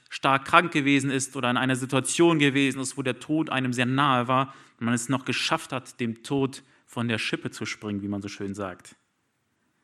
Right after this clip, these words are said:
Man freut sich, aber wisst ihr, wenn der Tod eine Schippe hat,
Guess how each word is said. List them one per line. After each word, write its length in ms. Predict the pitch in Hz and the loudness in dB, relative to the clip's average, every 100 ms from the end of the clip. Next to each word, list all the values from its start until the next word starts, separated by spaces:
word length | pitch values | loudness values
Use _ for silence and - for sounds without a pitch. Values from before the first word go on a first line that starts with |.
| _ _ _ _ _ _ _ _ | _ _ _ _ _ _ _ _
Man 160 | 135 | 2
freut 340 | 139 - 196 214 | 2 4 4 4
sich, 440 | 220 208 - - _ _ _ _ _ _ _ _ _ _ _ | 0 -2 -6 -16 _ _ _ _ _ _ _ _ _ _ _
aber 500 | - 123 123 123 - - | -2 2 2 2 -2 -8
wisst 180 | 139 147 | -4 0
ihr, 80 | 131 | 2
wenn 100 | 139 | 4
der 120 | 139 | 2
Tod 240 | - 170 | 0 0
eine 140 | 151 139 | 0 0
Schippe 340 | - 165 139 | 0 -2 0
hat, 340 | 160 - - | 0 -2 -12